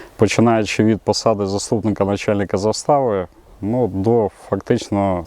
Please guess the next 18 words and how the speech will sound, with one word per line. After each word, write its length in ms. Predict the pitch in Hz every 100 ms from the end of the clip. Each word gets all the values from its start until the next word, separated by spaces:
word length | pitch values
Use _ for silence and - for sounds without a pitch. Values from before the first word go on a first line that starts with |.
| -
заступника 560 | 104 - 120 110 104
начальника 500 | 101 98 120 104 101
західного 420 | 95 110 - 98 98
регіонального 560 | 98 101 104 104 95
управління 480 | 98 - 104 113 101
з 80 | -
персоналу. 640 | 98 - 104 95 87 82 -
Зараз 400 | 98 123 135 -
виконую 400 | 107 92 120 113
завдання 680 | 98 101 101 104 117 117 104 - - _ - -
в 40 |
составі 680 | - 101 - 123 113 107 98 - - - - - -
сил 400 | - - 123 120 -
та 120 | 98
засобів 500 | 113 113 107 104 101
оборони 640 | 101 104 127 120 107 95 92 -
в 60 | -
складі 580 | - - 104 104 95